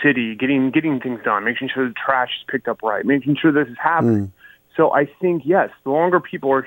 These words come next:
Speaker 1: are in one spot, it will allow for that to happen. Um, and that's a question now. Right now, there's a push for this return to quote-unquote normal. I v-, like to view it as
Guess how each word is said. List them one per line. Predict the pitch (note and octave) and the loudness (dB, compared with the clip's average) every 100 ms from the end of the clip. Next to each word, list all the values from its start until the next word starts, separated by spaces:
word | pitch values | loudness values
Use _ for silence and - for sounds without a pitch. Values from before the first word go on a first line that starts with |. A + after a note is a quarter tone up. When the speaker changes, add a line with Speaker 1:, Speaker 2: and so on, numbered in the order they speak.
| - - | -8 -4
Speaker 1:
are | C3+ B2 B2 | 0 2 2
in | C#3 C3+ B2 A#2 - | 2 2 0 -4 -8
one | C3 C3 A#2 | -4 -4 -4
spot, | - C#3+ C#3+ - _ _ _ _ _ - | 0 4 4 2 _ _ _ _ _ -2
it | C3+ C3 | -2 0
will | B2+ D3 C#3 C3+ | 0 2 4 2
allow | B2 A#2+ A#2+ - | 2 2 2 -2
for | B2 | -8
that | A2 G#2 | -8 -6
to | F#2 | -8
happen. | - E3 E3+ F#3 F#3+ F#3+ - - - | 0 0 2 2 0 -4 -16 -20 -2
Um, | C#3 C#3+ D3 D3 D3+ C#3+ _ _ - | 2 4 4 2 0 -6 _ _ 0
and | F#3 G3+ | 4 4
that's | G3+ | 2
a | G3 | -2
question | - G3+ F#3 F#3 | 2 0 2 0
now. | E3+ E3+ D3+ | 2 4 4
Right | D#3+ B2+ | 2 2
now, | D#3+ | 2
there's | D3+ C3 | 2 -2
a | |
push | B2+ - C#3 - | -4 0 -2 2
for | C3+ B2+ | 2 2
this | A#2 - - _ _ - | 0 -6 -18 _ _ -4
return | C3 - C#3 | -2 2 2
to | C3 | 2
quote-unquote | - C#3 C3+ C3 C#3 C3 B2+ | 2 2 2 0 0 0 2
normal. | D#3 G#3+ D#3+ A#2 B2 _ _ _ - - _ _ - | 2 2 2 0 -2 _ _ _ -20 -20 _ _ -4
I | A2+ E3 G3+ | 2 2 2
v-, | D3+ C#3+ A#2+ C#3 A#2 | 0 -6 -6 -10 -4
like | C3+ D3 | -2 -2
to | C3+ | -4
view | B2+ D3 | -6 -4
it | D3 | 0
as | C#3 C#3 | 0 0